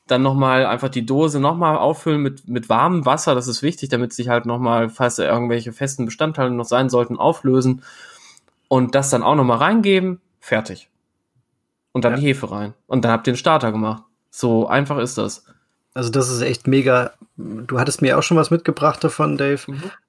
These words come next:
Speaker 2: Und ich hab das auch super gern genutzt. Also es geht halt mega schnell damit. Und man hat halt dieses ganze Drumherum nicht mit irgendwie, wie kriege ich jetzt die Starterwürze an den Start, sondern du hast die Dose, du nimmst sie raus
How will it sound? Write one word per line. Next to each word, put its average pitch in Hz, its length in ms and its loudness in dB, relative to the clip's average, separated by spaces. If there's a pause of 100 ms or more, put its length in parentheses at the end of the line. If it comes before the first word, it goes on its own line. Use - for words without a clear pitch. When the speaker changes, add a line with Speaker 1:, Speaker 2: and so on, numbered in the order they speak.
(120)
Speaker 2:
Und 123 240 -2
ich - 120 -4
hab - 100 -6
das - 160 -4
auch 123 160 -4
super 123 400 -2
gern 117 220 -4
genutzt. 120 360 -6
Also 117 160 -6
es 107 120 -8
geht 135 160 -2
halt 117 340 -6
mega 127 400 2
schnell 135 320 2
damit. 127 540 -2
Und 117 440 -6 (1000)
man 127 180 2
hat 135 80 2
halt 131 180 4
dieses 120 300 -2
ganze 131 300 2
Drumherum 131 560 0
nicht 131 240 -2
mit 120 240 -4
irgendwie, 120 440 -4
wie 127 120 -4
kriege 127 240 -6
ich 120 100 -6
jetzt 127 160 -4
die 123 60 0
Starterwürze 131 600 0
an 135 80 0
den 131 40 -2
Start, 127 360 0
sondern 123 640 0
du 131 200 -4
hast 135 180 0
die 120 100 -2
Dose, 151 440 4
du 120 100 0
nimmst 113 280 -2
sie 123 80 -8
raus 123 540 -4